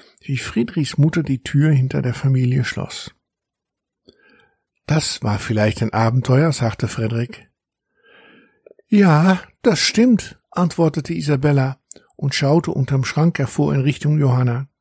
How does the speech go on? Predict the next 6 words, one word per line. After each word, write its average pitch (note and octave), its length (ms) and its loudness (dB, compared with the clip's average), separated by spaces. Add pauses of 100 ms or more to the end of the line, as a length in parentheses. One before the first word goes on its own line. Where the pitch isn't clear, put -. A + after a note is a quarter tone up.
(1200)
Die D3 120 2
saß C#3 420 -4
inzwischen - 400 -4
auf A2+ 140 -2
dem A2+ 140 -4
Fußboden, B2+ 600 2